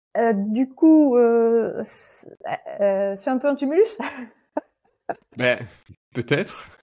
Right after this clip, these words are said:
Speaker 2: Mais
Speaker 1: C'est
Speaker 2: je,
Speaker 1: ça.
Speaker 2: je suis pas sûr que tu, tu aies envie ou que tu puisses vivre dans un tumulus ou dans une grotte aujourd'hui. Donc, dans, dans nos sociétés un peu plus, euh, un peu plus, euh, modernes, on va dire, euh,
Speaker 1: Ouais.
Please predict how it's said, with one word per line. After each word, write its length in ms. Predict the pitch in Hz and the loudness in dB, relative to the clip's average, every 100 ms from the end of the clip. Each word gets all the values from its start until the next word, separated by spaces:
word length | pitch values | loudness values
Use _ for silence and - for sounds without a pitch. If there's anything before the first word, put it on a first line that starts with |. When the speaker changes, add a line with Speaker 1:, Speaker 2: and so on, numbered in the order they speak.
| _ - - - - | _ -20 -20 -16 -2
Speaker 2:
Mais 220 | 127 135 | 0 2
Speaker 1:
C'est 180 | 127 131 | 2 2
Speaker 2:
je, 80 | 131 | 4
Speaker 1:
ça. 120 | 131 | 2
Speaker 2:
je 40 | |
suis 180 | 120 135 | -2 -4
pas 140 | 143 | -2
sûr 260 | 143 165 143 | 0 -2 -2
que 80 | 143 | -4
tu, 720 | 139 131 127 123 120 113 113 | -4 -4 -2 0 -2 -4 -8
tu 200 | - 123 | -6 -2
aies 60 | 123 | -2
envie 260 | 120 131 | -2 -4
ou 40 | 131 | -8
que 40 | |
tu 140 | 127 110 | -8 -12
puisses 220 | 123 120 | -10 -10
vivre 360 | 113 123 107 104 | -6 -6 -4 -6
dans 220 | 98 98 | -6 -8
un 80 | 101 | -8
tumulus 480 | - 107 110 120 117 | -6 -6 -4 -6 -6
ou 40 | |
dans 140 | 104 | -6
une 180 | 101 107 | -4 -4
grotte 280 | 104 113 110 | -2 -4 -4
aujourd'hui. 400 | 104 113 139 175 | -4 -2 -2 -2
Donc, 200 | 123 107 | -2 -4
dans, 240 | 113 110 107 - - - - | -4 -6 -8 -14 -20 -16 -6
dans 100 | 120 | -2
nos 140 | 135 | -2
sociétés 560 | 131 143 139 135 127 135 | -2 -4 -2 -4 -2 -4
un 80 | |
peu 180 | 120 127 | -2 -4
plus, 400 | 123 123 123 117 | -4 -4 -2 -2
euh, 100 | 104 117 - - - - _ _ - - | -4 -8 -18 -20 -20 -20 _ _ -20 -10
un 40 | |
peu 100 | 110 | -10
plus, 380 | - 107 104 98 | -8 -4 -2 -4
euh, 160 | 92 - - _ - | -6 -10 -16 _ -8
modernes, 440 | 98 95 113 139 | -6 0 0 0
on 80 | 104 | -2
va 140 | 95 92 | -4 -6
dire, 340 | 120 147 131 | -4 -4 -4
euh, 260 | 101 101 233 | -6 -4 0
Speaker 1:
Ouais. 220 | 220 | 0